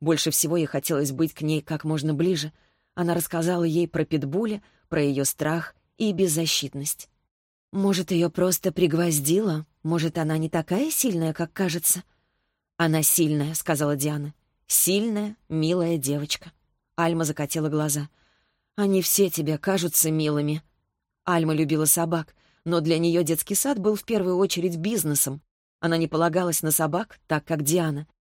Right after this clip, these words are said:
Её жизнь была куда шире. Группа испанского, клуб вязания. Она всем открыто рассказывала об их отношениях, и Диана не возражала. Она наложила запрет только на круг семьи, что было довольно маленьким исключением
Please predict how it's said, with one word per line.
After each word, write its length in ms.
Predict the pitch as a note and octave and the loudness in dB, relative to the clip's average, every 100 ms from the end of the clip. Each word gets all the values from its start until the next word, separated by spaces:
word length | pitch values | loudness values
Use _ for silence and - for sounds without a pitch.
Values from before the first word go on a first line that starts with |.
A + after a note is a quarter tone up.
| _ _ | _ _
Её 220 | G#3+ A3 | 0 2
жизнь 300 | G#3 A3+ G3 | 2 2 0
была 220 | F3+ F#3 F#3+ | 2 0 0
куда 240 | F#3 F3 | 0 0
шире. 420 | - G3+ D#3+ C3+ - _ _ | 0 0 -2 -4 -12 _ _
Группа 440 | D3+ E3 E3+ E3 D3+ | -2 2 2 4 0
испанского, 680 | - E3+ G3 G3+ G3 F#3+ - _ _ | 0 0 0 -2 -2 -4 -8 _ _
клуб 280 | - E3+ D#3+ | 0 0 2
вязания. 540 | D3+ C3 C#3+ E3+ D#3+ D3+ _ _ _ - | -2 0 0 0 -2 -4 _ _ _ -2
Она 180 | G#3 G3+ | 2 4
всем 260 | - F#3 | 4 2
открыто 420 | F3+ - A3+ F3+ | 0 0 -2 0
рассказывала 580 | D3+ D3 - F3 D#3+ D3+ | 0 0 -2 -2 0 0
об 100 | D3 | 0
их 100 | D#3+ | -2
отношениях, 720 | D#3+ D3 C#3+ F#3+ G3+ D3+ D3 - _ - | -2 -2 0 2 2 0 -4 -12 _ -2
и 100 | G#3 | 0
Диана 320 | F3 F#3 F3 | 4 2 2
не 140 | E3+ | 0
возражала. 600 | E3+ E3+ F#3 D#3 C#3 D3 - _ _ _ _ _ | 0 0 0 -2 -4 -6 -14 _ _ _ _ _
Она 260 | F#3+ F#3 G3 | -2 2 2
наложила 440 | E3+ D#3+ D3+ F3+ | 4 2 2 2
запрет 600 | D3 D#3+ E3+ G3 G3 - - | 2 0 2 2 2 -4 -2
только 300 | F3 F#3+ E3+ | -2 0 0
на 120 | E3+ | 0
круг 260 | - F#3 - | 2 2 2
семьи, 460 | F#3 F#3+ G#3+ E3+ - _ _ _ - | 2 2 0 -4 -6 _ _ _ -10
что 240 | - C4+ | -2 0
было 220 | G#3+ G#3 | 2 2
довольно 360 | F#3 F#3+ G3 F#3+ | 2 2 2 2
маленьким 500 | G#3 F#3 D#3 D3 D3+ | 0 0 -2 -2 -4
исключением 760 | - E3 D#3 G3 F#3+ D#3 C#3+ | -2 -2 2 2 2 0 -2